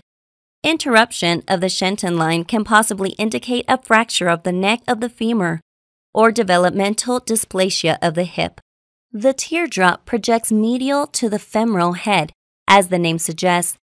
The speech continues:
it literally looks like a teardrop on X-rays. It is not an anatomical structure. It is caused by the summation of shadows of the medial acetabular wall.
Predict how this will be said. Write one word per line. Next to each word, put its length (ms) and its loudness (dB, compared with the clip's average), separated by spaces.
it 160 2
literally 520 2
looks 380 0
like 180 0
a 60 2
teardrop 840 -4
on 180 0
X-rays. 680 -4
It 120 6
is 140 2
not 200 0
an 200 0
anatomical 640 0
structure. 600 -2
It 120 4
is 160 4
caused 420 0
by 100 6
the 120 2
summation 520 -2
of 120 -4
shadows 480 0
of 140 -4
the 80 0
medial 400 0
acetabular 760 -2
wall. 440 2